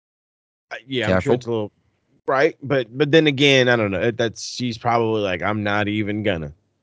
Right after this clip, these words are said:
Speaker 2: Oh yeah, tho-, tho-, those bri-, bridges are probably burned.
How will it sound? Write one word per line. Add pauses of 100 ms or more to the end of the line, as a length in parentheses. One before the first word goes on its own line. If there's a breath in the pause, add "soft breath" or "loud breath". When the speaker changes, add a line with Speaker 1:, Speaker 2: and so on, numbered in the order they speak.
Speaker 2:
Oh
yeah,
tho-,
tho-,
those
bri-, (100)
bridges
are
probably
burned.